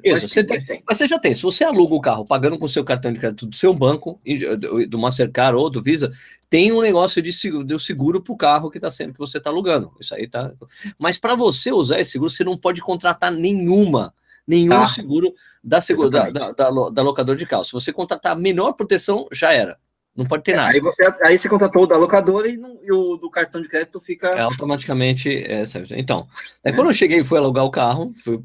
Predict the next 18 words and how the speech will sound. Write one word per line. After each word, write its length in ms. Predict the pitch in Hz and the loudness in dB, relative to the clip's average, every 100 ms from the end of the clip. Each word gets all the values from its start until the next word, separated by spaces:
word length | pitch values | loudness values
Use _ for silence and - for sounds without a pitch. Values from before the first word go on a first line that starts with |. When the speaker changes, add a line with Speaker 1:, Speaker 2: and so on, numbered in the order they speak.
| _ | _
Speaker 1:
peguei 220 | 120 120 | -4 -2
lá, 140 | 123 | -4
pô, 180 | 131 269 269 262 | -6 -10 -10 -10
não, 180 | 262 269 | -12 -12
então 280 | 226 262 240 | -10 -8 -6
tá 100 | - | -6
aqui, 380 | 175 226 240 247 | -6 -4 0 0
essa, 160 | - 165 | 0 -2
essa, 160 | - | 0
essa, 360 | 165 156 151 202 | -2 0 2 2
vai 180 | 156 147 | 2 0
fazer 260 | 156 139 | 0 2
um 340 | 147 139 127 107 | 2 2 0 0
depósito 440 | 113 - 131 127 | -4 -2 -2 -2
e 20 | |
tal, 220 | 165 185 180 | 2 2 4
lá, 120 | |
lá, 60 | 180 | 2